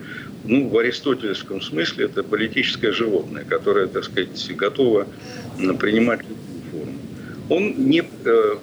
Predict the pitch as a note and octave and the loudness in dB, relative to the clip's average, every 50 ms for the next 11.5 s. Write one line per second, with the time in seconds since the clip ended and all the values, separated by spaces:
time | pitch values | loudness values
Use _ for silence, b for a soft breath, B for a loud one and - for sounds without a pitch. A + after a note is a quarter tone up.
0 | - B2+ B2+ B2+ C#3+ C#3 - - F3+ F3+ F3 E3+ D3+ C#3 B2+ A2+ G#2 G2+ - - | 0 0 2 2 2 0 0 0 0 2 2 4 2 4 4 4 2 2 2 2
1 | A2+ G2 G2 F#2+ F#2+ F#2+ F#2+ G2 G2+ A2 A2+ A#2+ B2+ B2+ B2+ A#2 A#2+ B2 A2+ G2 | 4 6 6 6 6 6 4 4 2 2 2 4 4 4 4 4 6 4 4 2
2 | - - F#2+ F2 - - F#2+ F#2+ G#2+ C3+ D#3+ D#3+ - - - - - F#2 F#2 E2+ | 0 -4 -6 -4 -2 -2 0 0 0 -2 -2 -2 -4 -4 -2 0 2 4 4 4
3 | E2+ E2+ E2 D2+ - F#2+ F2+ - - G2 G2 A2+ C3+ C#3+ B2 G#2+ G2 - - - | 4 2 0 0 -2 -2 -2 0 2 2 4 4 4 4 4 2 0 -2 0 0
4 | G2+ F#2 E2 D#2+ C#2+ F2 F2 E2+ E2 E2 E2+ E2 - - - - - F2+ F#2 G2 | 2 2 2 0 0 2 2 4 4 4 2 0 0 -2 -4 -4 -8 -4 0 2
5 | A2 - - - - F2+ D#2 D#2 - B B B B B B B B - F2 - | 2 2 2 2 0 0 -2 -4 -8 B B B B B B B B -2 0 0
6 | - - - - - - F2+ F2 E2 E2+ E2+ - - G#2 F#2+ - - B2 B2 A#2+ | 2 0 0 0 0 0 2 4 4 4 4 2 2 0 0 0 2 2 2 2
7 | - F#2+ F#2 - - - - - F#2+ F#2+ G2 F2+ - - - - - - F#2+ F#2 | 0 -2 -2 -2 -2 -4 0 2 2 4 4 2 2 -2 -10 -10 -4 -4 0 0
8 | G2 G#2 B2 D3 D#3+ D#3 - - B2 F#2 G2+ A2+ B2+ C#3 D#3+ D3+ A2+ F2 D#2+ - | 2 2 4 2 2 2 0 -2 -2 0 0 0 0 2 2 2 2 2 -2 -2
9 | - - E2+ D2+ D2+ E2+ E2 E2 G2 G#2+ - - - F2 D#2+ - B B B B | -2 0 0 0 0 -2 -4 0 0 2 2 2 0 0 -2 -6 B B B B
10 | B B B B B B - - - A#2+ C3 C3 A#2 - - - - - - - | B B B B B B -6 -2 2 4 4 4 4 2 -2 -8 -8 -10 -12 -12
11 | - - G#2+ G#2+ F#2+ - - - E2+ D2+ | -4 2 4 4 4 4 0 -4 -6 -8